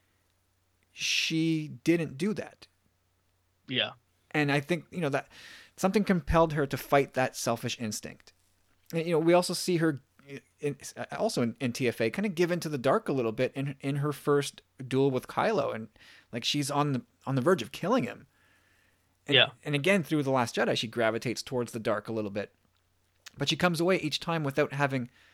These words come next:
Speaker 1: succumbed to it, which some people see as, like, a Mary Sue type of element to her character. But, like, to me, that just meant that this per-, this is somebody who, like Lucas is talking about when it comes to, like, balance, is that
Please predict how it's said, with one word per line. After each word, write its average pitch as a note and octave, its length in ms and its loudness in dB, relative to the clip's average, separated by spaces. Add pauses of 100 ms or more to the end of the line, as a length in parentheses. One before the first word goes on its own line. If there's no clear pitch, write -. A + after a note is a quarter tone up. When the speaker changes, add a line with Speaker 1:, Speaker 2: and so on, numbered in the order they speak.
(120)
Speaker 1:
succumbed - 480 -2
to B2 140 0
it, - 80 -6
which A#2 200 -2
some C3 180 -4
people B2 260 -6
see A#2 240 -2
as, G#2+ 160 -4
like, A2 260 -2 (400)
a B2+ 60 -6
Mary A#2+ 300 2
Sue A#2 540 -2 (380)
type B2 220 -4
of A2 180 -6
element B2 320 -4
to A2+ 80 -6
her A2 120 -4
character. B2+ 640 -2 (540)
But, - 240 4
like, D3+ 180 2
to D#3 100 -2
me, F#3 260 2
that D3 240 4
just D3+ 220 -2
meant C#3+ 200 -2
that C3 200 -12
this D3 140 -4
per-, E3 220 -2
this F#3+ 240 -2
is F#3+ 120 0
somebody E3 400 0
who, C#3+ 300 0 (2000)
like D#3+ 200 -2
Lucas F3+ 380 2
is C3 120 -2
talking - 400 -6
about G#2+ 320 -4 (560)
when C3+ 140 -4
it B2 80 -6
comes D3 180 -6
to, C#3+ 120 -4
like, - 420 -8
balance, C#3 420 0
is C3+ 160 -8
that B2+ 240 -2